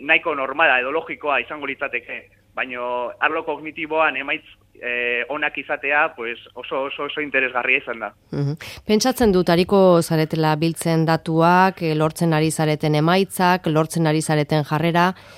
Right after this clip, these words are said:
Speaker 2: Datu guzti horiek, eh, dagoeneko begiratu dituzue, atera duzue ondorioren bat?
Speaker 1: Ba, orain arten, eh, ehun eta berrogeita hamalauko pazienteen analisia baino ez dugu egin, beraz, eh, oraindik, eh,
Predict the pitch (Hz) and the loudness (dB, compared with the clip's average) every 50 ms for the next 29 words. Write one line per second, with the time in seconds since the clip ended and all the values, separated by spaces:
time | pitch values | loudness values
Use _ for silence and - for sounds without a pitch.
0 | - - - 170 175 175 - 233 208 220 208 - - 226 220 220 220 220 233 233 | -16 -6 0 0 0 2 4 4 4 4 2 2 0 2 2 4 4 4 2 2
1 | - - 196 185 175 170 170 170 160 156 160 156 180 185 185 185 180 180 190 190 | 0 -2 0 2 2 2 2 0 0 0 0 2 2 4 4 4 2 2 2 4
2 | 190 185 185 175 170 165 160 175 180 196 190 180 180 - 202 185 180 156 180 170 | 6 6 6 6 4 4 6 6 6 6 6 4 4 4 2 2 2 2 -2 -4
3 | - - 208 226 277 294 240 - 196 185 180 175 180 165 - - 196 180 185 180 | -2 0 2 4 4 4 4 2 2 2 2 2 2 0 0 0 2 2 4 4
4 | 185 175 180 180 175 175 175 190 226 294 - - - _ _ _ _ _ _ - | 2 2 4 2 4 4 4 4 4 2 0 -4 -16 _ _ _ _ _ _ -10
5 | - - 156 143 139 139 143 147 156 175 185 185 185 185 185 190 196 202 202 196 | 0 4 6 6 8 8 8 8 8 8 8 8 8 6 6 6 6 6 6 4
6 | 190 170 - - 127 135 135 135 131 135 139 139 165 175 175 190 180 160 160 147 | 4 0 2 6 8 8 10 10 8 8 6 4 2 2 4 4 4 4 4 2
7 | 151 147 151 147 - 139 147 156 160 170 165 156 - - 175 165 156 156 151 147 | 2 0 -2 0 -2 -2 0 0 0 0 0 -2 -4 -6 -4 -2 -2 -2 -2 -2
8 | - 139 139 - 156 151 - 160 160 156 151 151 147 143 135 143 147 151 156 151 | -2 -4 -6 -6 -8 -10 -4 -2 0 0 0 -2 -2 -4 -4 -4 -4 -4 -6 -6
9 | 151 - 156 151 147 143 139 139 139 - 151 143 147 143 135 147 160 175 170 147 | -6 -4 -4 -4 -4 -4 -8 -10 -14 -12 -8 -4 -4 -2 -2 -2 -2 -2 -2 -2
10 | 147 151 147 143 - _ _ _ - 113 127 120 117 117 120 123 120 117 _ _ | 0 0 0 0 -2 _ _ _ -8 -6 -4 -2 -2 -2 -2 -4 -4 -6 _ _
11 | _ _ _ - - 120 131 147 147 151 156 156 151 135 - - - 120 123 123 | _ _ _ -14 -10 -6 -6 -6 -6 -8 -8 -6 -6 -8 -8 -12 -8 -6 -4 -4
12 | 120 120 120 120 | -4 -2 -2 -4